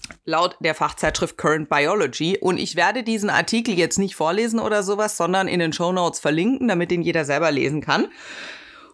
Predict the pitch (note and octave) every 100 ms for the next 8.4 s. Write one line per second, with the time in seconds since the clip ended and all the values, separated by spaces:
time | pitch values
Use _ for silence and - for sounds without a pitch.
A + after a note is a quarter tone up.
0 | _ G#3 G#3+ - - F3+ F3 A3 B3 G#3+
1 | - G3+ B3+ G#3+ A3+ - F3+ F3 - -
2 | - D#3+ G#3 - _ - F3+ G#3 F3 E3+
3 | - D#4+ - F3+ - D#3 D#3 C3+ C#3 C#3
4 | A#3 C5+ - _ _ _ _ _ _ _
5 | _ F#3 F#3 A#3+ G#3 F#3+ G3 A#3 A3+ E3
6 | F3+ G#3 A3+ - F3+ F3+ F#3 F#3 D#3 D#3
7 | F3+ - D3+ D#3 C#4+ B3+ D#3 C3 C#3+ C3
8 | C3+ A#2 - -